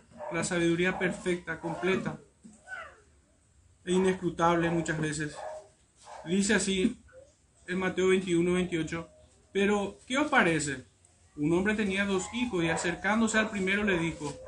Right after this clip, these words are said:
'Hijo, ve hoy a trabajar en mi viña.' Respondiendo él dijo:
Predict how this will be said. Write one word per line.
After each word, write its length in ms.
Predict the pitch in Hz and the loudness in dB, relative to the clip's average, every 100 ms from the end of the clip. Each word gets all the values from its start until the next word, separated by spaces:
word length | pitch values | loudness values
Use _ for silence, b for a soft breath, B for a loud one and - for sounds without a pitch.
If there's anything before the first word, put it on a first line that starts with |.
| - | -6
'Hijo, 400 | 233 262 196 170 - - _ _ _ _ _ - | 0 2 2 -2 -6 -20 _ _ _ _ _ -16
ve 280 | 143 202 247 | 0 4 4
hoy 240 | 220 262 262 | 4 4 4
a 100 | 226 | 4
trabajar 560 | 214 185 190 190 196 185 | 2 2 2 0 -2 -4
en 140 | 196 | -2
mi 80 | 208 | 0
viña.' 360 | 254 247 135 - 220 170 143 | 2 2 0 0 -2 -2 -6
Respondiendo 600 | 165 185 185 180 208 214 | -4 -2 0 2 2 0
él 200 | 202 220 | 0 0
dijo: 320 | 233 247 147 | 0 -2 -2